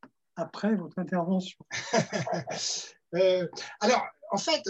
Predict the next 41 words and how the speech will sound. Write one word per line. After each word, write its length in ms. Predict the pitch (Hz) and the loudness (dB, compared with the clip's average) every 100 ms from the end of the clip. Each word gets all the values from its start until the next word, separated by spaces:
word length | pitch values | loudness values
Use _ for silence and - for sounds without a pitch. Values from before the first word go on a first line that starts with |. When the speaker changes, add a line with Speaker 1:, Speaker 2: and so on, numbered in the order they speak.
| 190 214 | -6 -4
Speaker 2:
lecture 540 | 196 220 214 196 190 - | -2 -2 -2 -2 -2 -2
un, 240 | 240 269 285 | -2 0 -2
c'est, 340 | - - 190 | -4 -4 -8
c'est 200 | - 202 | -6 -6
parce 200 | - - | -4 -4
que 140 | 226 - | -2 0
c'est 180 | 196 | 2
là 160 | 202 233 - | 2 0 -4
qu'il 160 | 175 | -8
y 100 | 175 | -2
a 120 | 214 196 | 0 0
le, 160 | 180 | 0
le 80 | 160 | -2
fameux 300 | 143 190 190 | -4 2 4
article. 580 | 175 - - 208 - 135 - _ | 4 2 2 2 2 -6 -10 _
C'est-à-dire 200 | - 196 | -2 0
que 40 | - | 0
si, 120 | 269 | -2
si 160 | - 240 | -2 0
vous 180 | 240 247 | 2 2
êtes 140 | 233 | 2
pressé 560 | - 196 190 196 151 - _ _ _ 165 | 2 2 4 4 2 0 _ _ _ -6
et 100 | 143 | 0
que 100 | 190 | 0
vous 240 | 175 175 | 2 0
voulez 260 | 180 190 202 | 4 4 4
une 120 | 170 | 4
lecture 320 | 170 - 190 | 2 2 -4
synthétique 720 | - 247 226 226 - 233 170 | 0 0 2 0 0 -4 -2
de 80 | 160 | -2
la 100 | 156 | 0
petite 320 | 190 196 175 | -2 -4 -2
éthique 380 | 170 139 202 160 | -2 -2 -6 -4
de 100 | 151 | -4
Paul 200 | 160 151 | -2 -2
Ricoeur, 440 | 147 - 226 262 - _ _ | -2 0 0 0 -6 _ _
je 100 | 143 | -2
vous 160 | 170 180 | 0 2
invite 300 | 185 240 208 | 2 0 -2
à 100 | 175 | -2
lire, 320 | 202 214 | 2 2